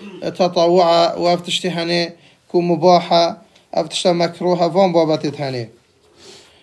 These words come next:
كو أوان أحكام الشرعية يت عملي. كو أوان شرع-، أوان أحكام الشرعية عملي.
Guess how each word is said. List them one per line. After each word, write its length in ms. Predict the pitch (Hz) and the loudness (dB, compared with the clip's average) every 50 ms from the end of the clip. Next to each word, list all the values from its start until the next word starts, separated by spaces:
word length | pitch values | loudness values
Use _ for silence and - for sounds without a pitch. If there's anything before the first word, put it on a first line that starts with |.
| _ _ _ | _ _ _
كو 100 | - - | -2 2
أوان 220 | 247 240 269 262 247 | 4 4 4 4 2
أحكام 340 | 214 - - 247 240 226 | 0 2 2 2 4 4
الشرعية 720 | 220 202 - - 226 220 208 220 240 233 226 226 214 214 214 - 180 165 156 143 - - - - - - - - _ _ _ - - _ _ _ - - | 2 2 2 2 2 2 2 2 -2 0 0 -2 -2 -2 -6 -8 -6 -6 -6 -6 -10 -12 -16 -20 -20 -20 -20 -20 _ _ _ -20 -20 _ _ _ -16 -10
يت 400 | 165 156 185 226 247 240 254 - - 196 | -6 -2 0 2 2 0 -2 -6 -14 -14
عملي. 800 | 190 - 139 147 156 170 175 180 170 175 175 190 190 156 123 - - - - _ _ _ | -14 -10 -4 2 4 4 4 6 4 4 4 4 2 2 0 -4 -12 -20 -20 _ _ _
كو 100 | - 185 | -4 -2
أوان 240 | 170 170 185 208 214 | 0 0 0 0 0
شرع-، 540 | 202 - - 196 180 170 185 185 160 - 180 | -2 -2 -2 -2 -2 0 -2 -2 -2 0 0
أوان 240 | 180 190 202 214 202 | 2 2 2 2 0
أحكام 360 | 180 175 - - 202 190 180 | -2 -6 -4 -2 0 0 0
الشرعية 560 | 180 175 - 190 180 175 220 254 254 226 185 175 | 0 -2 0 -2 0 0 0 0 0 -2 -2 0
عملي. 500 | 175 175 175 175 165 165 156 139 120 | 0 0 0 2 0 0 -2 -4 -8